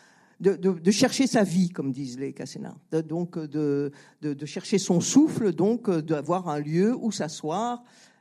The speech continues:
et, et de cultiver. Alors, ce que vous dites de la valeur, c'est intéressant parce que,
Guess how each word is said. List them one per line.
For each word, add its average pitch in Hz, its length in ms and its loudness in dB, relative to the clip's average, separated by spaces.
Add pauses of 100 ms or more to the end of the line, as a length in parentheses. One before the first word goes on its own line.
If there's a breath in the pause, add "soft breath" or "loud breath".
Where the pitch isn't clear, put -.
et, 156 340 -6
et 156 40 -6
de 156 160 -4
cultiver. 151 560 -10 (500 soft breath)
Alors, 214 160 -2
ce - 80 -10
que 254 80 0
vous 247 180 2
dites 277 200 0
de 240 60 6
la 220 180 4
valeur, 269 320 0
c'est 226 140 -2
intéressant 226 580 0
parce 214 220 -2
que, 269 260 4